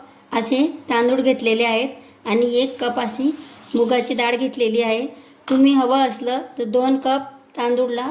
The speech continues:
दोन कप मुगाची डाळ घेऊ शकता, पण माझ्या घरात जास्ती मुगाची डाळ घातलेली खिचडी कोणी खात नाही, त्यासाठी मी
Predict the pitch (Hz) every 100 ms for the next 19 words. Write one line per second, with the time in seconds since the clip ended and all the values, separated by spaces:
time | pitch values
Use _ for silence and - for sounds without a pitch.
0 | 330 233 247 247 262 254 247 240 240 269
1 | 247 240 226 269 262 - - 233 - -
2 | - - 240 254 240 226 254 240 240 247
3 | 233 220 - 262 240 233 226 240 226 226
4 | 233 220 214 233 220 226 233 226 226 233
5 | 233 226 262 269 240 254 302 - - -
6 | - 247 262 226 240 240 262